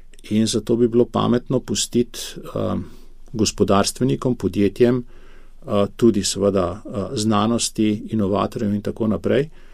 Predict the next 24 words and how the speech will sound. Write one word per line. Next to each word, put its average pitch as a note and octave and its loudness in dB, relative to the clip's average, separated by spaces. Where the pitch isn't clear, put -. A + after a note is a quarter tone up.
a, A2+ -4
da A#2 4
iščejo A2+ 4
tiste B2 2
rešitve, - -2
ki A2 -6
so, A2+ 0
a, - -6
najcenejše G#2+ 0
in C#3+ -4
da, A2 4
da G#2 0
jih G#2 -4
iščejo B2 2
v A#2 0
okviru, B2 4
kako A2 0
bi G#2 4
rekel, G#2 2
obstoječega G#2 0
gospodarskega, G#2 0
družbenega, A2 2
demokratičnega G2 0
sistema. G2 0